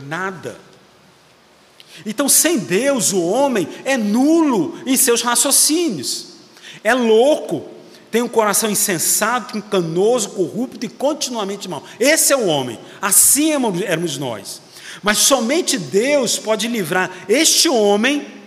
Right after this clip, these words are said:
da servidão do pecado. Será que a gente entende isso? Será que a gente, que a gente coloca isso no nosso coração, ou melhor, no nosso coração, na nossa mente, nas nossas,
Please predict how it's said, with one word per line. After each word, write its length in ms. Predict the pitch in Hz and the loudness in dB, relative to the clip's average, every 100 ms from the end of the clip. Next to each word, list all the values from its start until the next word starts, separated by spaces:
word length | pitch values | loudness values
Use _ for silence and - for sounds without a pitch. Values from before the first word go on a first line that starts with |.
| - - - - | -20 -20 -20 -18
da 140 | - 190 | -6 -4
servidão 540 | - 208 185 156 156 | -2 0 0 0 0
do 100 | 147 | -2
pecado. 480 | - 156 - 113 107 - - _ _ _ _ _ _ _ _ _ | -6 -8 -8 -14 -16 -20 -20 _ _ _ _ _ _ _ _ _
Será 180 | - 196 | -8 -6
que 80 | 202 | -4
a 40 | |
gente 260 | 180 175 - | -4 -4 -8
entende 640 | 147 - 202 233 123 151 | -8 -6 -6 -6 -8 -8
isso? 360 | 240 - - - - - - - - | -8 -8 -8 -12 -18 -20 -20 -20 -12
Será 160 | 208 | -6
que 80 | 214 | -4
a 40 | 254 | -4
gente, 80 | |
que 160 | - 208 | -2 0
a 40 | |
gente 200 | 190 202 | 0 -2
coloca 360 | - 196 175 180 | -2 0 0 0
isso 200 | 180 - | -2 -2
no 80 | 180 | -4
nosso 540 | 151 170 233 233 - - - - | -4 -2 0 0 -2 -6 -16 -4
coração, 960 | 190 170 135 - - 208 240 160 107 - - | -2 0 0 0 0 0 -2 -4 -6 -14 -8
ou 60 | |
melhor, 240 | 160 139 120 | -6 -4 -6
no 140 | 135 | -10
nosso 220 | 151 170 | -10 -10
coração, 520 | 175 139 117 180 202 202 - - | -10 -10 -10 -8 -8 -8 -12 -8
na 100 | 151 | -6
nossa 320 | 175 - 151 | -4 -2 -4
mente, 520 | 131 170 220 - 131 - - | -4 -2 -2 -4 -8 -12 -10
nas 200 | 156 - | -6 -4
nossas, 580 | 170 180 180 170 127 - | -4 -2 -2 -4 -6 -8